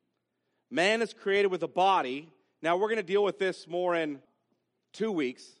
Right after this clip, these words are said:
Man is created with a body that is able to die as a punishment for sin, or that is able to gain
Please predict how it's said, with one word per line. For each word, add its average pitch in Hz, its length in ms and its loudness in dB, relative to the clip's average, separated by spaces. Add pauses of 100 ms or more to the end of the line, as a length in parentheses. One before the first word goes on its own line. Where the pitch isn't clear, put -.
(480)
Man 202 260 2
is 214 80 -4
created 208 300 0
with 185 120 -2
a 165 60 0
body 185 440 2
that 156 140 -2
is 139 160 -6 (160)
able 277 440 4
to 220 120 -4
die 190 440 2
as 175 120 0
a 156 60 -4
punishment 180 640 -6
for 143 100 -8
sin, 160 600 -2 (580)
or 254 720 6 (680)
that 190 180 4
is 175 160 0 (100)
able 254 320 4
to 202 120 -4
gain 208 360 2